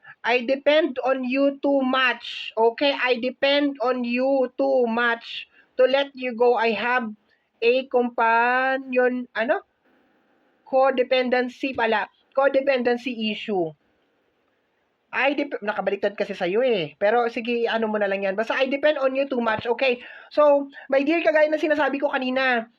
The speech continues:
huwag ka masyadong depende or masy-, huwag ka masyadong kam-, kampante or komportable, my dear, sa isang tao na siya lahat. Okay, mag-usisa ka rin, magtanong ka rin, "Ano ba yan?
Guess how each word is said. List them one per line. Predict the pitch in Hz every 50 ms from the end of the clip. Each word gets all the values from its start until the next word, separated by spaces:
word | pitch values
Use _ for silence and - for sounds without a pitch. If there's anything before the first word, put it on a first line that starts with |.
| _ _
huwag | - 269 277 277
ka | 285
masyadong | 339 330 302 320 294 277 285 285
depende | 277 277 277 262 254 254 254 240 254 254 254 254 240 - _ -
or | 240 262 254
masy-, | 262 262 254 269 233
huwag | 254 247
ka | 277
masyadong | 294 294 294 294 294 285
kam-, | 294 285 277 277 - - _ - -
kampante | - 254 269 269 277 277 269 269 277 277 277 277 277
or | 233 240 233
komportable, | 233 247 240 247 269 254 240 240 - - 247 247 240 240 247 240
my | 240 233 220
dear, | 233 240 240
sa | 240 -
isang | 220 214 247 233 233 233
tao | 226 214 202 190 - 202 196 180 165 - _ _ _ _ - - -
na | 208 214 220
siya | 214 277 240
lahat. | 226 226 220 214 214 247 240 226 220 226 220
Okay, | 240 233 233 254 262
mag-usisa | 269 254 262 277 285 277 277 285 277 269
ka | - 277 277
rin, | 285
magtanong | 277 254 240 247 269 262 262
ka | 254 269 269
rin, | 262 262
"Ano | - 277 330
ba | 339 339 320
yan? | 339 320 330 285 226 220